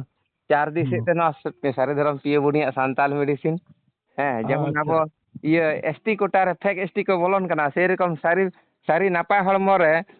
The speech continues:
Speaker 1: ᱵᱟᱹᱲᱤᱡ ᱵᱮᱠᱴᱮᱨᱤᱭᱟ ᱵᱚᱞᱚᱱ ᱠᱟᱱᱟ ᱠᱚ, ᱩᱱᱠᱩ ᱵᱟᱹᱲᱤᱡ ᱦᱚᱲᱢᱚ ᱨᱮᱱ ᱵᱟᱹᱲᱤᱡ ᱵᱮᱠᱴᱮᱨᱤᱭᱟ ᱞᱟᱜᱟ ᱞᱟᱹᱜᱤᱫ ᱥᱟᱹᱨᱤ ᱫᱷᱚᱨᱚᱢ ᱯᱤᱭᱳ ᱵᱩᱲᱦᱤᱭᱟᱜ ᱥᱟᱱᱛᱟᱞ ᱢᱮᱰᱤᱥᱤᱱ᱾
Speaker 2: ᱟᱥᱚᱞ ᱵᱮᱯᱟᱨ ᱦᱩᱭᱩᱜ ᱠᱟᱱᱟ ᱜᱚᱢᱠᱮ, ᱱᱚᱣᱟ ᱠᱚ ᱡᱟᱦᱟᱸ ᱫᱚ ᱯᱷᱮᱥ, ᱟᱵᱚᱱᱟᱜ ᱡᱟᱦᱟᱸ ᱫᱚ ᱮᱥ ᱴᱤ ᱥᱟᱨᱴᱤᱯᱷᱤᱠᱮᱴ
Speaker 1: ᱦᱮᱸ, ᱦᱮᱸ, ᱦᱮᱸ, ᱦᱮᱸ, ᱦᱮᱸ।
Speaker 2: ᱪᱟᱞᱟᱜ ᱠᱟᱱ ᱫᱚ, ᱱᱚᱣᱟ ᱫᱚ ᱯᱚᱥᱪᱤᱢ ᱵᱟᱝᱞᱟ ᱥᱚᱨᱠᱟᱨ ᱦᱚᱸ ᱫᱟᱭᱤ ᱠᱟᱱᱟᱭ।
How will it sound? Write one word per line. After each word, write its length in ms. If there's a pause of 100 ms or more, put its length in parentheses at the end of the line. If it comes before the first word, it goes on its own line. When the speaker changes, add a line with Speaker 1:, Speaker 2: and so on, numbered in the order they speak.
Speaker 1:
ᱵᱟᱹᱲᱤᱡ 340
ᱵᱮᱠᱴᱮᱨᱤᱭᱟ 440
ᱵᱚᱞᱚᱱ 400
ᱠᱟᱱᱟ 220
ᱠᱚ, 80
ᱩᱱᱠᱩ 220
ᱵᱟᱹᱲᱤᱡ 300
ᱦᱚᱲᱢᱚ 340
ᱨᱮᱱ 160
ᱵᱟᱹᱲᱤᱡ 240
ᱵᱮᱠᱴᱮᱨᱤᱭᱟ 420
ᱞᱟᱜᱟ 240
ᱞᱟᱹᱜᱤᱫ 340
ᱥᱟᱹᱨᱤ 200
ᱫᱷᱚᱨᱚᱢ 220
ᱯᱤᱭᱳ 220
ᱵᱩᱲᱦᱤᱭᱟᱜ 320
ᱥᱟᱱᱛᱟᱞ 380
ᱢᱮᱰᱤᱥᱤᱱ᱾ 500
Speaker 2:
ᱟᱥᱚᱞ 320
ᱵᱮᱯᱟᱨ 320
ᱦᱩᱭᱩᱜ 200
ᱠᱟᱱᱟ 200
ᱜᱚᱢᱠᱮ, 300
ᱱᱚᱣᱟ 240
ᱠᱚ 120
ᱡᱟᱦᱟᱸ 260
ᱫᱚ 80 (140)
ᱯᱷᱮᱥ, 360
ᱟᱵᱚᱱᱟᱜ 460
ᱡᱟᱦᱟᱸ 180
ᱫᱚ 60
ᱮᱥ 200
ᱴᱤ 100
ᱥᱟᱨᱴᱤᱯᱷᱤᱠᱮᱴ 600 (240)
Speaker 1:
ᱦᱮᱸ, 200
ᱦᱮᱸ, 180
ᱦᱮᱸ, 180
ᱦᱮᱸ, 200
ᱦᱮᱸ। 40
Speaker 2:
ᱪᱟᱞᱟᱜ 260
ᱠᱟᱱ 160
ᱫᱚ, 60
ᱱᱚᱣᱟ 180
ᱫᱚ 80
ᱯᱚᱥᱪᱤᱢ 380
ᱵᱟᱝᱞᱟ 240
ᱥᱚᱨᱠᱟᱨ 360
ᱦᱚᱸ 120
ᱫᱟᱭᱤ 240
ᱠᱟᱱᱟᱭ। 280